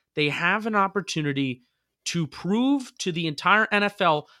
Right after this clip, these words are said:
I don't care if it's against bad football teams. They have an opportunity. Now, Washington's not even that half bad.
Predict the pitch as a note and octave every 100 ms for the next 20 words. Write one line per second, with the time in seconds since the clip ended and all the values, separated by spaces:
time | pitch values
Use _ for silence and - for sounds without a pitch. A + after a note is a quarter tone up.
0 | - D3+ F3 A#3+ - - G#3+ A3 A3+ -
1 | F#3 - E3+ F3 D#3+ E3 - - D#3 D3+
2 | E3 C#3 C3+ B2 - A#2 G2 _ _ _
3 | D#3+ D#3 F3 G3 A#3+ A#3 A#3 G#3 F#3+ F3
4 | F#3 A3+ A#3 G#3 F3+ F#3 F3 D3+ D3+ C#3+
5 | - _ D3+ B2 - A2 -